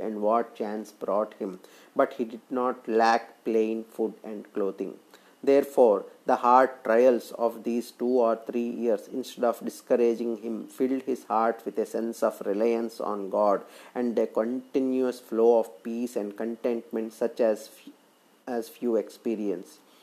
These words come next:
Henceforth, it was natural for him to be always indrawn, and in consequence he had from time to time various divine visions. Every morning and evening during his prayers, he would repeat the meditation mantra, describing the Gayatri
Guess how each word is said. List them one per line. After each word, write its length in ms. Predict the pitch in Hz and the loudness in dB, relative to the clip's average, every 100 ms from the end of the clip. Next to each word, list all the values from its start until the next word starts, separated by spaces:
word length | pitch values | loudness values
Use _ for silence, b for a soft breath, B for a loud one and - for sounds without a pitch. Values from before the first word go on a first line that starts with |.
| b b b | b b b
Henceforth, 680 | 160 170 165 - 139 110 - - | 0 0 0 6 6 6 2 -8
it 140 | 143 135 | -6 -2
was 160 | 123 | -2
natural 540 | 123 117 123 143 135 135 | -2 -4 -2 2 2 2
for 160 | 123 | 0
him 280 | 113 123 123 | 0 -2 -4
to 120 | 123 | -4
be 200 | 110 117 | -4 -4
always 640 | - 113 127 123 127 123 - - | -2 0 0 0 0 -2 -10 -8
indrawn, 560 | 123 113 117 110 104 - B B | -6 -2 0 0 -2 -10 B B
and 220 | 135 131 | -2 0
in 140 | 120 120 | 0 -2
consequence 840 | 110 117 120 135 - 131 123 - - | -2 -2 -2 -4 0 0 0 -4 -4
he 120 | 120 | -2
had 260 | 110 117 | 0 0
from 320 | - 117 113 110 | 0 0 0 -2
time 320 | 113 117 123 135 | -2 -2 -2 -4
to 100 | 123 | -2
time 320 | 110 117 101 | 0 0 -2
various 480 | 101 113 117 117 113 | -2 0 0 -2 -4
divine 580 | - 110 107 117 113 107 | -6 -4 -2 -4 -4 -4
visions. 520 | 101 104 98 - - - B B B B | -6 -4 -6 -10 -20 -20 B B B B
Every 400 | 151 151 170 175 | 6 6 8 8
morning 540 | 147 123 143 147 139 | 8 6 6 4 2
and 200 | 131 117 | 0 0
evening 640 | 104 113 135 135 113 101 110 | -2 2 2 2 0 -4 -6
during 360 | 117 120 117 117 | -2 -2 -2 -4
his 160 | 113 | -6
prayers, 600 | - 113 120 131 107 - | -4 2 4 6 4 0
he 120 | 113 | -8
would 220 | 110 110 123 | -6 -6 -8
repeat 400 | - 135 131 120 | -6 -2 -2 -2
the 100 | 117 | -2
meditation 720 | 117 123 123 127 123 120 104 | 0 -2 0 0 0 -6 -6
mantra, 480 | 107 113 - 113 101 | -6 -4 2 2 0
describing 640 | - - 120 123 131 131 | -8 -2 2 2 0 -4
the 80 | 117 | -4
Gayatri 680 | 98 98 123 123 123 120 | -4 -2 -2 -2 -2 -4